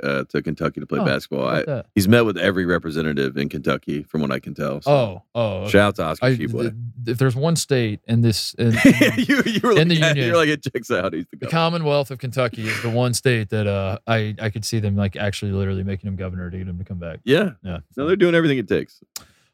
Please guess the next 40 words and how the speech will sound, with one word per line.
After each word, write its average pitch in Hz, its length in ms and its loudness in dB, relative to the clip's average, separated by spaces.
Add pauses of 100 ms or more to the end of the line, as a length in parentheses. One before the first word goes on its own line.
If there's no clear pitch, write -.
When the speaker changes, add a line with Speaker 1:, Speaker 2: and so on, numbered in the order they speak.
(100)
Speaker 2:
Uh, 151 100 6
also 180 300 2
nominated 170 440 0
Keegan 170 280 0
Murray 143 360 2
of 120 140 -4
Iowa, 127 580 0
who, 120 240 0
uh, 110 180 0
famously 135 500 2
would 123 220 2
have 117 220 0
beaten 139 300 -2
Kansas 147 540 2
in 131 120 0
the 131 60 4
Sweet 143 220 2
sixteen 139 480 0
had 120 240 2
he 139 60 0
Speaker 1:
Mm-hmm. 123 40 -4
Speaker 2:
gotten 117 160 0
a 104 40 -8
chance 117 640 -2
to 110 100 -4
play 123 220 4
Kansas. 131 360 0
Did 113 140 -2
not 123 260 0
get 127 140 -4
that 127 160 0
chance. 123 480 -2
Speaker 1:
Mm-hmm. 76 580 -12
Speaker 2:
Um, 104 460 -2 (100)
and 107 360 2
we - 20 0
Speaker 1:
Not 104 160 4
his - 160 2
Speaker 2:
pour, 65 200 -6
Speaker 1:
fault. - 100 -14